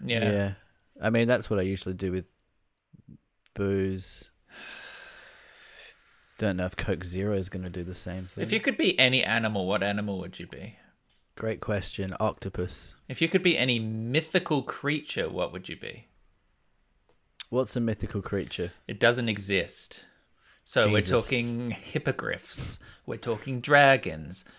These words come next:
Speaker 1: we're talking orcs, we're talking yetis.
Speaker 2: Right. Maybe like, oh, the abominable snowman.
Speaker 1: Yeah, a yeti.
Speaker 2: Is that a yeti?
Speaker 1: Yeah.
Speaker 2: Just someone who's just, like, wandering through the snow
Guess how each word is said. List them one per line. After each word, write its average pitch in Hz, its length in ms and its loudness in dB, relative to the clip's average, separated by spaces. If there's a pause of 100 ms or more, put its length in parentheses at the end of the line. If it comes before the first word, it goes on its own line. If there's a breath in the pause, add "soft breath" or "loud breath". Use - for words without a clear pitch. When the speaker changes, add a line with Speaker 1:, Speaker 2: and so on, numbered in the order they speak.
(100)
Speaker 1:
we're 98 140 -8
talking 113 460 -8
orcs, - 680 4 (260 soft breath)
we're 101 100 -10
talking 117 600 -4
yetis. 127 800 4 (920 soft breath)
Speaker 2:
Right. 87 400 2 (760 loud breath)
Maybe 143 320 10
like, 139 400 6
oh, 117 340 4 (200)
the 117 160 2
abominable 107 580 4
snowman. 107 720 0
Speaker 1:
Yeah, 104 240 2
a 98 120 0
yeti. 101 400 0 (840)
Speaker 2:
Is 104 100 -4
that 113 140 8
a 107 40 4
yeti? 113 500 2
Speaker 1:
Yeah. - 160 -4
Speaker 2:
Just 135 200 2
someone 139 300 4
who's 123 240 4
just, - 180 -4
like, 110 200 4
wandering 110 520 6
through 107 160 2
the 95 100 -4
snow 101 680 2